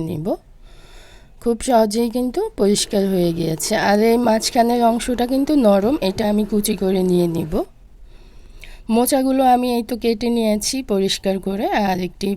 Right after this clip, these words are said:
প্যানে নিয়েছি, পানি দিয়ে আমি এগুলোকে একটু ভাপিয়ে নিব। হলুদ দিয়েছি হাফ চামচ মতো, বলক উঠলে হয়ে যাবে। চুলাটা জ্বালিয়ে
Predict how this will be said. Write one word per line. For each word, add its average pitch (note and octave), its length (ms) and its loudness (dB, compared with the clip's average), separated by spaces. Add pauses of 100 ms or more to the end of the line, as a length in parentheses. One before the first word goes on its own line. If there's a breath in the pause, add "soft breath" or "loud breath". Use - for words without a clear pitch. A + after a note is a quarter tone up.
প্যানে G3 300 0
নিয়েছি, G3 520 0 (760 loud breath)
পানি A3+ 360 2
দিয়ে C#4 220 2
আমি A3+ 120 2 (100)
এগুলোকে A3+ 380 0
একটু A#3 220 -4 (140)
ভাপিয়ে G3 440 0 (100)
নিব। E3+ 180 -2 (680)
হলুদ A3 400 0
দিয়েছি A#3 380 0 (140)
হাফ G3 220 -2
চামচ F#3+ 320 -2 (120)
মতো, F3 260 -2 (1500 soft breath)
বলক C4 340 4
উঠলে C#4+ 340 -2 (200)
হয়ে A3 240 6
যাবে। G#3 340 2 (2750)
চুলাটা G3+ 440 0
জ্বালিয়ে F#3+ 360 0